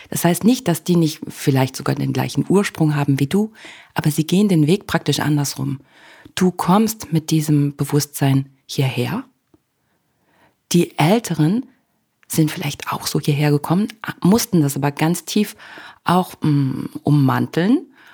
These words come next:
verbergen, auch vor sich selbst ein Stück verbergen,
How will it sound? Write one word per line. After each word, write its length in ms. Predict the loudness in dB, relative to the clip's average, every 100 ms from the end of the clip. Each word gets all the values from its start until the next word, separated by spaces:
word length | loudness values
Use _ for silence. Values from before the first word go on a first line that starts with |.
| _ _ _ _ _ -2
verbergen, 880 | -2 0 0 0 0 0 0 -2 -8 _ _ -6
auch 140 | -4
vor 160 | -2 -2
sich 200 | -2 -4
selbst 460 | 0 2 2 0
ein 80 | -6
Stück 260 | -4 -8 -6
verbergen, 560 | -6 -2 -2 0 -2